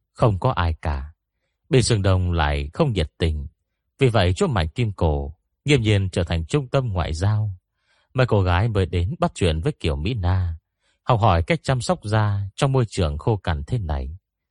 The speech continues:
Sương Đông thử kiểm tra thiết định vị G P S và điện thoại vệ tinh. Thấy tín hiệu đã trở lại bình thường, anh để Diệp Lưu Tây và Đường Mập ở lại, tự mình lái xe ra ngoài một chuyến.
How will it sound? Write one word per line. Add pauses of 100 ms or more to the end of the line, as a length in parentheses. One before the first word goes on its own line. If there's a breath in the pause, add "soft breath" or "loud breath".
(320)
Sương
Đông
thử
kiểm
tra
thiết
định
vị (260)
G (100)
P
S
và
điện
thoại
vệ
tinh. (560)
Thấy
tín
hiệu
đã
trở
lại
bình
thường, (500)
anh
để
Diệp
Lưu
Tây
và
Đường
Mập
ở
lại, (520)
tự
mình
lái
xe
ra
ngoài
một
chuyến.